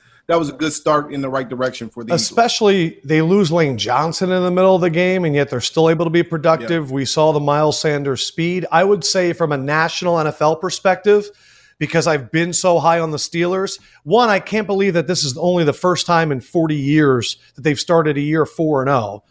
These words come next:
Speaker 2: I think about all the great Steelers teams these last two decades. But the other thing that jumped out to me is this is now, like, the third or fourth game where I've seen how teams attack the Eagles.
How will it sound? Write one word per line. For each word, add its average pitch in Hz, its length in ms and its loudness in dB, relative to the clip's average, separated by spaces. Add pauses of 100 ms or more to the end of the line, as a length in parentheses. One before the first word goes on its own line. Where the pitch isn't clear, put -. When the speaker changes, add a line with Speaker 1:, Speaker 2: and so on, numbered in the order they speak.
(160)
Speaker 2:
I 143 80 -2
think 160 120 -2
about 151 180 -2
all 170 220 6
the 143 100 0
great 147 420 -2
Steelers 165 540 0
teams 131 300 -4
these 131 180 -2
last 131 380 0
two 127 140 -4
decades. 110 640 -4 (500)
But 202 160 0
the 196 100 -2
other 269 160 2
thing 240 140 -4
that 190 100 0
jumped 170 320 0
out 156 160 4
to 156 100 -10
me 160 140 -2
is 143 160 0
this 208 180 0
is 180 140 -4
now, 170 240 0
like, 156 240 0
the 147 100 -6
third 185 300 -2
or 170 80 0
fourth 156 340 0
game 160 240 0
where 147 140 2
I've 143 180 0
seen 160 220 -4
how 156 300 0
teams 151 360 -8
attack 135 400 -2
the 120 80 -16
Eagles. 113 560 -8